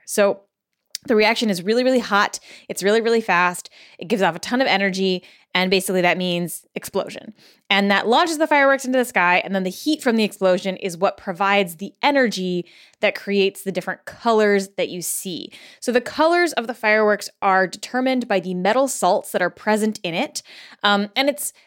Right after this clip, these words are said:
it is that each metal salt burns a different color, but it's actually a little bit more interesting than that even. Um, the heat that these metal salts experience, right? So it gets really, really hot. These metal salts heat up.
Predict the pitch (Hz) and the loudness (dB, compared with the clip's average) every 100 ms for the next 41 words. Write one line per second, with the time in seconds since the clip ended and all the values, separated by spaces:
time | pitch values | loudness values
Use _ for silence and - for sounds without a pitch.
0 | _ - 233 320 294 285 254 254 196 202 | _ -4 0 0 2 0 0 -6 0 2
1 | 208 208 196 196 180 185 180 175 - 190 | 2 2 0 2 0 0 -6 -8 -2 0
2 | 180 190 196 247 - 254 196 202 220 214 | 2 0 0 -2 0 2 2 2 2 2
3 | - - 196 190 190 180 175 - 180 170 | 0 -4 0 0 0 -4 -10 -6 -6 -2
4 | 190 214 170 160 185 277 - - _ _ | 0 0 -2 -6 -4 -6 -10 -20 _ _
5 | - 240 233 240 254 339 440 - 226 220 | 0 0 0 -2 -2 -2 -4 0 0 0
6 | 208 240 262 254 208 196 196 - 220 165 | 0 4 2 2 2 0 -4 -4 -4 -4
7 | - 190 185 220 196 202 233 285 294 254 | -4 -2 0 0 0 0 0 2 2 0
8 | 202 185 - 202 196 240 247 208 - - | 0 0 0 -4 0 0 2 -2 -2 -2
9 | 208 185 | 0 0